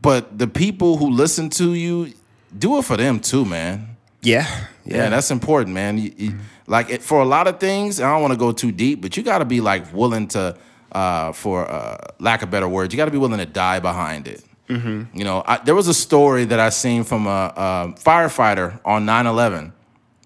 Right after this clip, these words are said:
Speaker 1: and he missed the fire truck. The fire truck took off without him. So he put on all of his fire, the, all, he put all of his uniform on. He had the, the suit, tanks,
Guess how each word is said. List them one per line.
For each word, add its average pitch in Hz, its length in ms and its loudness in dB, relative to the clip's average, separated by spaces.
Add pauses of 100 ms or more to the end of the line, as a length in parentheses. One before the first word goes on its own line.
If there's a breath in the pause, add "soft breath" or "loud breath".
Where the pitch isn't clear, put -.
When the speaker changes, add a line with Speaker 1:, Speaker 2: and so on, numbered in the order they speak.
(440)
Speaker 1:
and 110 500 0 (880 soft breath)
he 185 320 0
missed 180 540 2
the 135 80 2
fire 175 460 4
truck. - 480 -2 (220)
The 104 80 -6
fire 160 280 4
truck 143 280 0
took - 180 0
off 135 220 4
without 123 280 4
him. 87 300 -8 (460 soft breath)
So 139 240 4
he 180 180 2
put 214 240 4
on 160 280 6
all 156 340 4
of 185 100 -2
his 180 180 4
fire, 151 500 2 (140)
the, 110 260 -4
all, 120 180 4
he 139 100 2
put 135 160 0
all 147 240 6
of 151 80 2
his 131 140 2
uniform 117 420 2
on. 101 120 0
He 113 80 -2
had 117 220 2
the, 95 160 -2
the 85 160 -6
suit, 175 560 2 (280 loud breath)
tanks, 170 600 0